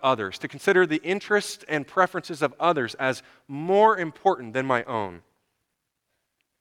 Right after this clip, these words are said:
Here's the point, guys. It's possible to use your spiritual gift, but to do so in a selfish way, where you're oblivious to the needs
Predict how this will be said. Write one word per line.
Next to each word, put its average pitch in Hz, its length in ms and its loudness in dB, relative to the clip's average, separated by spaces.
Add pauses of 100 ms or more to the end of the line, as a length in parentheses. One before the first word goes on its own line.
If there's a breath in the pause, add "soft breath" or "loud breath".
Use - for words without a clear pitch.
(460 loud breath)
Here's 202 220 2
the 165 80 -4
point, 175 300 0
guys. 113 360 0 (160 loud breath)
It's 185 160 0
possible 190 520 2
to 151 140 -8
use 139 400 -6
your 156 80 -2
spiritual 156 400 -2
gift, 131 380 -6 (320 soft breath)
but 151 140 4
to 139 80 -4
do 135 200 -2
so 165 220 0
in 131 80 -2
a 110 40 -4
selfish - 580 0
way, 107 400 2 (320 soft breath)
where 143 120 2
you're 143 140 8
oblivious 127 720 2
to 156 120 -10
the 123 80 -8
needs 147 540 -4